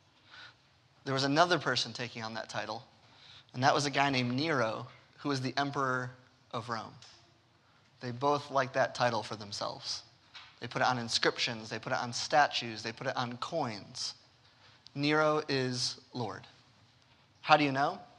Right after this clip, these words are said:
"Look around," they would say in first century Philippi. "Who's running the world? Who's the most powerful,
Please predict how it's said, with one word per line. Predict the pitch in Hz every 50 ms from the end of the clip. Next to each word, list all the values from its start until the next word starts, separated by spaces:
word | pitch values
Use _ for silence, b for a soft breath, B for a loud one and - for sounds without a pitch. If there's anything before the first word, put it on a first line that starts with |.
| - _ _ _ _ _ _ _ _ _ _ -
"Look | 127 139 135 147
around," | 131 123 117 110 101 101 110 - - - _ _ _ _ _ _ _ _ _ _ _ _ _ _ _ _ _ _ _ _ -
they | 127
would | 120 113 -
say | - 120
in | 113 107
first | - 123 117
century | 139 120 - 117 110
Philippi. | - 113 110 - 95 92 - B B B B B B
"Who's | - - 175 175 170 165 156 151 147
running | 135 143 143 139 135 135 131
the | 127 120
world? | 131 143 127 107 - - - - - _ _ _ _ _ _ _ _ _ - - _ _ _ _ _ - -
Who's | 151 160 160 151
the | 156 156
most | 143 127 123 - - -
powerful, | - 151 151 156 160 151 - - 165 156 147 143 B